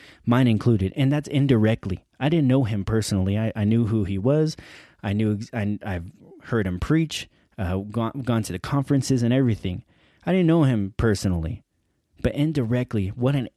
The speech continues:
impact this man had on my life. And because of the life he lived, he influenced my pastor. And because of the, uh, because of my pastor, my life has been changed.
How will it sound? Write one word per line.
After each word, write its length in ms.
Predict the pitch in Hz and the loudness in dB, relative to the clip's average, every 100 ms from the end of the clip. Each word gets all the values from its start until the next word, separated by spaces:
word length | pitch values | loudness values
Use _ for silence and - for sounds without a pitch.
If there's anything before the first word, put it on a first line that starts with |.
| _ | _
impact 720 | 147 139 123 107 92 85 - - | 0 0 0 -2 -4 -12 -18 -8
this 220 | - 101 | -4 -2
man 220 | 113 104 92 | 0 0 -2
had 160 | 113 | -2
on 80 | 104 | -2
my 220 | 95 101 | -2 -2
life. 300 | 92 90 85 - - - - _ | -4 -4 -8 -12 -20 -20 -20 _
And 200 | 123 113 | -4 -2
because 280 | 117 117 143 | -2 -2 0
of 60 | 117 | 0
the 40 | |
life 200 | 117 117 | 0 -2
he 180 | 123 131 | 0 0
lived, 420 | 110 95 98 - - - _ | 0 0 -2 -10 -20 -20 _
he 160 | - 120 | -2 0
influenced 440 | 107 117 104 92 | 0 0 -2 -2
my 200 | 98 98 | -2 -2
pastor. 520 | 113 131 123 - 151 - _ _ _ _ _ | -2 -2 -2 -4 -8 -8 _ _ _ _ _
And 100 | 113 | -6
because 260 | 110 110 104 | -2 -2 -2
of 60 | |
the, 140 | 104 104 _ 120 | -4 -6 _ -8
uh, 160 | 92 - - - - | -6 -8 -16 -16 -14
because 220 | 127 98 | -8 -6
of 80 | 92 | -4
my 180 | 95 123 | -4 0
pastor, 440 | 139 139 - 135 | 0 -2 -2 -4
my 220 | 110 101 | 0 0
life 300 | 120 123 131 | 0 0 0
has 120 | 135 | -2
been 200 | 123 127 | 0 0
changed. 520 | 123 127 139 135 - | 0 -2 -2 -4 -14